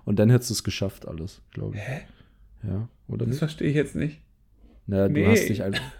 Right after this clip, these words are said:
Speaker 1: ach so, du hättest es trotzdem
Speaker 2: Ich hätte,
Speaker 1: nicht
Speaker 2: ich hätte,
Speaker 1: schaffen können,
Speaker 2: ich,
Speaker 1: oder?
Speaker 2: nee, ich hätte auch noch fünfzehn Punkte in der Nachprüfung
Speaker 1: Ach
Speaker 2: machen
Speaker 1: so.
Speaker 2: können, da hätte sich nichts dran geändert, wahrscheinlich.
Speaker 1: Ja, aber du hättest doch einfach die fünfzehn Punkte machen können.
Speaker 2: Für mich.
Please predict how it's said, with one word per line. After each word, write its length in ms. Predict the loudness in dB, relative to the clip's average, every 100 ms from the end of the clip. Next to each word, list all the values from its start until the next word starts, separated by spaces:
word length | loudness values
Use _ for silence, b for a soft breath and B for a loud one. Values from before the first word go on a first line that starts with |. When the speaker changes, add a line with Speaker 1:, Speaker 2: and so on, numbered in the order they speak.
| -8
Speaker 1:
ach 80 | 0
so, 120 | 4
du 80 | 6
hättest 180 | 4 2
es 40 |
trotzdem 220 | 2 4 6
Speaker 2:
Ich 60 |
hätte, 140 | 6 8
Speaker 1:
nicht 80 |
Speaker 2:
ich 80 | 6
hätte, 120 | 6
Speaker 1:
schaffen 80 | 6
können, 100 | 8
Speaker 2:
ich, 60 | 6
Speaker 1:
oder? 80 | 6
Speaker 2:
nee, 100 | 4
ich 160 | 4
hätte 240 | 2 4 4
auch 140 | 6
noch 120 | 4
fünfzehn 300 | 4 0 0
Punkte 240 | 4 6 6
in 60 |
der 100 | 2
Nachprüfung 440 | 2 -2 0 0 4
Speaker 1:
Ach 20 |
Speaker 2:
machen 140 | 4
Speaker 1:
so. 100 | 8
Speaker 2:
können, 260 | 8 8 4
da 80 | 2
hätte 160 | 2
sich 80 | 2
nichts 200 | 0 0
dran 100 | -2
geändert, 400 | 2 2 0 0
wahrscheinlich. 500 | -2 0 0 -2 -4 -12 -14
Speaker 1:
Ja, 200 | -4 -2
aber 120 | 0
du 80 | -2
hättest 240 | -4 -4
doch 120 | -6 -4
einfach 360 | -4 -4 -6 -12 -20 -8 -6
die 80 |
fünfzehn 380 | 0 0 0 -6
Punkte 300 | 0 0 0
machen 340 | -2 -2 -4 -2
können. 320 | 0 0 -2
Speaker 2:
Für 160 | 4 6
mich. 340 | 6 2 -4